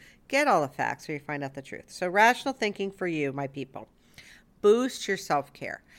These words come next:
Every day, every day, every day, make taking care of yourself a high priority.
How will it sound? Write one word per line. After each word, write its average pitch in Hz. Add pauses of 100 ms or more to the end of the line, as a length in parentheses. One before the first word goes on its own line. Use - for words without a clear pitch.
(280)
Every 202
day, 160
every 165
day, 147
every 147
day, 123 (600)
make 170 (200)
taking 180
care 226
of 233
yourself 139 (400)
a 180
high 202
priority. 214